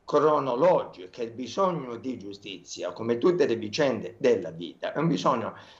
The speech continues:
temporalmente circoscritto, è un bisogno che va soddisfatto in tempi compatibili con le esigenze delle persone.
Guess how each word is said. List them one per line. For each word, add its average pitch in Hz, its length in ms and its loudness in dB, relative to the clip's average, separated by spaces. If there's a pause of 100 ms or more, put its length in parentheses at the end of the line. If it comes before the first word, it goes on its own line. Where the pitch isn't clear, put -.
(160)
temporalmente 151 1120 2
circoscritto, - 1000 -2
è - 20 -4
un 135 60 -4
bisogno 156 320 -2
che 127 160 -4
va 147 160 0
soddisfatto 127 760 -4
in 135 140 -4
tempi 123 400 -2 (300)
compatibili 131 1160 2
con 120 200 -4
le 110 80 -4
esigenze 107 560 -6
delle 113 180 0
persone. 90 400 -8